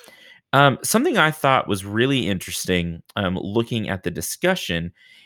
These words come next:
is that the species of whitefly, it says it may actively manipulate the amount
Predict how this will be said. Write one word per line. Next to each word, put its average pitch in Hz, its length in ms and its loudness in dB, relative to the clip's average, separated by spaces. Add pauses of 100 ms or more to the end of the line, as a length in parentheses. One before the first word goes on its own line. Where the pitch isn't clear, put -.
(160)
is 117 200 -4
that 127 440 2 (420)
the 117 140 -2
species 151 480 -4
of 107 80 -6
whitefly, 107 640 0
it - 100 -2
says 107 220 0
it 92 80 0
may 123 360 0
actively 190 600 0
manipulate 131 720 0
the 90 120 -2
amount 104 440 0